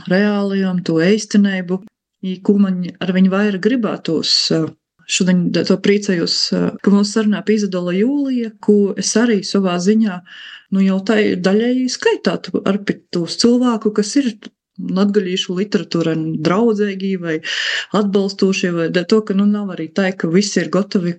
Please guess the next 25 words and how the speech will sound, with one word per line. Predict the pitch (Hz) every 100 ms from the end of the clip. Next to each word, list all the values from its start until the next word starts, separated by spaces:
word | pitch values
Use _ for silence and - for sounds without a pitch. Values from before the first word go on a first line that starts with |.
| _
kurš | 170 -
vai | 170
būt | 160 190 180 -
kritiķi, | - 247 - 190 - 151
uh, | - _ - 165 160 156
kaidim | 143 175 175 170
darbim, | 165 185 190 165 151
kas, | 147 147 - -
uh, | 160 156 -
skaitās | - 175 170 - - - - - -
itamā. | 185 202 196 170 151
Tā | - 175
kā, | - 190 175 175 170
jā, | 170 202 190
ka | -
varbūt | 170 180 170 165
salīkot | - 202 202 - 170 165
tos | 165 165 -
visādus | 208 208 170 156 165
komponentus | - 269 320 285 269 262 254 220
kopā, | - 247 240 202
mēs | 196 208
tur | 202 208
varam, | 208 190 165
uh, | 160 156 - 143